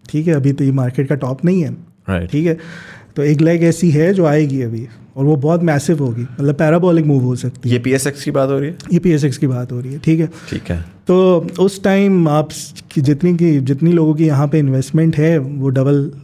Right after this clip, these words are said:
Speaker 1: का potential है यहाँ से उसमें।
Speaker 2: ठीक है। Long term पे अगर मैं कहता हूँ, for example, देखें, अ, uh, one of the things, I'm not the sort of person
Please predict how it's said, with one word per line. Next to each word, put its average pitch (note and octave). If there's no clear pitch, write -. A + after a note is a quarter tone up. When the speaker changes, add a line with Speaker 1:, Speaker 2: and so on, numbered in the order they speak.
Speaker 1:
का C#3
potential C3
है E3
यहाँ C#3+
से C3+
उसमें। A#2
Speaker 2:
ठीक F#2
है। -
Long G3
term F#3+
पे D#3+
अगर B2
मैं G2+
कहता G2
हूँ, F#2+
for B2
example, A#2+
देखें, B2
अ, G#2
uh, F2
one F3
of E3
the D#3+
things, C#3
I'm F#3
not D#3+
the D3
sort C3
of -
person A#2